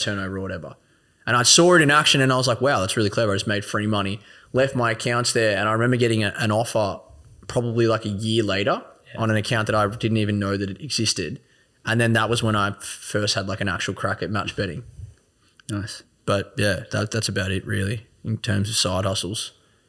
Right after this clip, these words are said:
Speaker 2: But always been looking, like, I've always been, like, a good saver and stuff. I know you, J P, wish that your, your bank accounts look like mine in terms of, like, structure and
Speaker 1: I don't,
Speaker 2: organising.
Speaker 1: wouldn't have a clue where
Speaker 2: Yeah.
Speaker 1: half my money is.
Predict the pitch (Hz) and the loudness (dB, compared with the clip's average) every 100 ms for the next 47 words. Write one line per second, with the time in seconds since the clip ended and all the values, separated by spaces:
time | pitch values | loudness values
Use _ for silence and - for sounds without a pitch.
0 | _ _ _ _ - 135 160 165 165 131 | _ _ _ _ 0 4 6 6 4 2
1 | 123 113 107 107 117 117 113 104 98 101 | 2 2 2 2 4 4 4 2 0 -2
2 | 98 98 - 87 95 95 92 - 92 90 | -2 0 2 0 -2 0 0 0 0 -4
3 | - - _ _ _ _ _ _ _ _ | -6 -12 _ _ _ _ _ _ _ _
4 | - 107 95 98 104 104 98 98 98 98 | -2 0 2 0 -2 -2 -2 0 -2 -2
5 | 107 - 104 - - 117 - 127 - 104 | -2 -2 -4 -8 -10 -10 -8 -8 -6 -4
6 | 107 - 104 - 107 101 104 101 98 104 | -4 -4 -2 -4 -4 -4 -2 -2 0 -2
7 | - 107 104 104 - 107 - - - 120 | 0 -2 -2 -4 -4 -6 -8 -2 0 2
8 | 107 - 117 110 107 110 110 104 107 110 | 0 0 2 2 2 4 4 6 4 2
9 | 110 113 110 104 98 98 - 107 101 98 | 0 0 4 6 6 2 2 4 4 4
10 | 107 - - 104 104 104 95 101 101 101 | -2 -10 -6 0 2 2 2 0 2 2
11 | 101 101 - | 0 0 -6